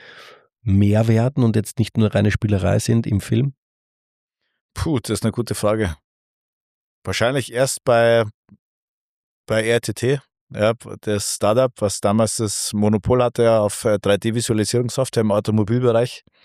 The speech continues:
Speaker 1: Mhm.
Speaker 2: Äh, da ging's nicht nur darum, ein schönes Bild zu machen oder einen Konfigurator, sondern das Ganze in großer Skalierung. Und, äh, dann brauchst du stabile Prozesse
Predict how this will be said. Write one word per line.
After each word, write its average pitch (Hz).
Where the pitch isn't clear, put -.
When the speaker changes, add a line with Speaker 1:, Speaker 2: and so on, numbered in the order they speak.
Speaker 1:
Mhm. 104
Speaker 2:
Äh, 101
da 104
ging's 107
nicht 113
nur 113
darum, 110
ein 110
schönes 120
Bild 131
zu -
machen 120
oder 101
einen 110
Konfigurator, 113
sondern 107
das 98
Ganze 107
in 101
großer 107
Skalierung. 120
Und, 98
äh, 101
dann 101
brauchst 104
du 104
stabile 113
Prozesse 120